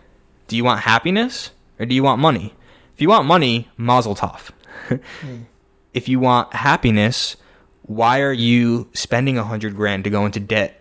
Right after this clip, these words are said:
Speaker 1: to become a civil engineer when you don't wanna be a civil engineer? Why don't you go get a room with eight other people with cockroaches in the house, pay a hundred bucks a month in rent, and eat ramen noodles while you try to become a rapper? While everybody's hating on you, calling you a loser.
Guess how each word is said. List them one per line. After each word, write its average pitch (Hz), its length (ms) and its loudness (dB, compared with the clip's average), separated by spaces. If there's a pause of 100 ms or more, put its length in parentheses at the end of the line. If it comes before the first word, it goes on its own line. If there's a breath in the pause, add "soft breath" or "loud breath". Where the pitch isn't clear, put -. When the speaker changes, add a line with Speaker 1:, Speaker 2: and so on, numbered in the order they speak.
(200)
Speaker 1:
to - 100 -12
become 110 320 -4
a 107 40 -4
civil 107 320 -2
engineer 101 420 -4
when 101 120 -6
you 104 60 -6
don't 117 220 -4
wanna 110 180 -4
be 104 120 -4
a 104 60 -6
civil 110 260 -4
engineer? 104 460 -6 (1600 soft breath)
Why 117 260 0
don't 147 300 0
you 120 380 0 (120)
go 131 300 4
get 131 180 0
a 123 60 2
room 127 320 2
with 113 220 -2
eight 123 160 -2
other 131 220 4
people 120 520 0 (100)
with - 180 -4
cockroaches 117 640 2
in 110 80 2
the 101 80 0
house, 104 380 -2
pay 127 200 0
a 120 80 2
hundred 139 240 6
bucks 131 280 -2
a 127 40 -2
month 123 280 0
in 113 100 -4
rent, 117 300 0
and 98 120 -8
eat 131 200 -2
ramen 120 340 4
noodles 117 480 2 (200 loud breath)
while 110 120 4
you 113 80 2
try 113 180 2
to 107 80 -4
become 107 240 2
a 104 60 2
rapper? 101 400 -4 (360 loud breath)
While 107 160 2
everybody's 139 500 2
hating 123 320 0
on 113 200 4
you, 113 80 0
calling 120 280 0
you 117 120 0
a 107 40 0
loser. 117 480 0